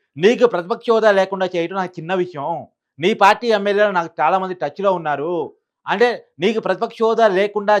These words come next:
చేస్తాను" అన్నారంటే ప్రతిపక్ష హోదా అనే ఒక డెఫినిషన్ అసెంబ్లీలో ఉన్నట్టే లెక్క కదా,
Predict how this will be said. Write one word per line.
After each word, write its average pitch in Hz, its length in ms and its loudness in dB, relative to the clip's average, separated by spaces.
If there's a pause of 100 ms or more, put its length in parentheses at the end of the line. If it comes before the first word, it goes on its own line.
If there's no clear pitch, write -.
(140)
చేస్తాను" 202 680 2
అన్నారంటే 190 460 -2 (440)
ప్రతిపక్ష 220 480 -4 (180)
హోదా 220 380 2
అనే 208 140 -2 (340)
ఒక 165 120 -2 (100)
డెఫినిషన్ 233 540 -2
అసెంబ్లీలో 214 380 0 (100)
ఉన్నట్టే 226 440 2
లెక్క 214 240 0
కదా, 185 140 2